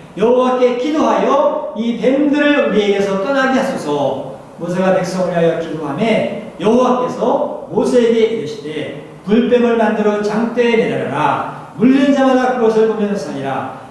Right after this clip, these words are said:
모세가 녹뱀을 만들어 장대에 다니, 뱀에게 물린 자가 녹뱀을 쳐다본 즉 모두 살리라. 녹뱀을 쳐다본 즉 살리라. 하나님을 쳐다본 즉 살리라. 예수님을 쳐다본 즉 살리라.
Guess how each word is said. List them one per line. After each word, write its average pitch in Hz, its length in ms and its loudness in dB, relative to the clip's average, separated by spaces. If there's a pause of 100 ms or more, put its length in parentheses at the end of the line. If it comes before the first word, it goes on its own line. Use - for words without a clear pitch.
모세가 190 360 0
녹뱀을 202 400 2
만들어 190 380 2
장대에 175 520 -2
다니, 220 680 0 (140)
뱀에게 262 680 4
물린 208 380 -2
자가 - 680 -8 (160)
녹뱀을 220 840 0
쳐다본 175 400 -6
즉 165 300 -10
모두 277 260 -2
살리라. - 300 -10 (240)
녹뱀을 320 840 2
쳐다본 262 400 2
즉 - 80 -2
살리라. - 440 -10 (460)
하나님을 311 640 2
쳐다본 302 420 0
즉 254 100 -2
살리라. - 580 -10 (400)
예수님을 285 580 2
쳐다본 311 440 0
즉 - 100 -4
살리라. 147 760 -8